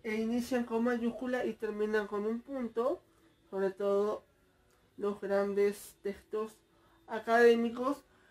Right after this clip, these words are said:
Y vemos también que tienen una introducción, desarrollo y conclusión. En la introducción te introduce el tema que se va a abordar dentro del texto. En el desarrollo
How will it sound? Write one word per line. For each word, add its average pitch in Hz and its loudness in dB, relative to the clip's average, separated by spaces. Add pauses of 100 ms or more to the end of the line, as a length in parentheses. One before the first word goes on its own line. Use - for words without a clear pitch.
(280)
Y 285 0
vemos 269 4
también 247 0
que 254 -8
tienen 226 -2
una 233 -2
introducción, 220 -2
desarrollo 214 -2
y 214 -8
conclusión. 226 -2 (680)
En 220 -2
la 233 2
introducción 240 2
te 247 -12
introduce 247 4 (240)
el 226 -4
tema 233 2
que 233 0
se 220 -4
va 208 4
a - 6
abordar 208 2 (340)
dentro 226 4
del 226 2
texto. 254 -6
En 254 -4
el 254 -2
desarrollo 240 4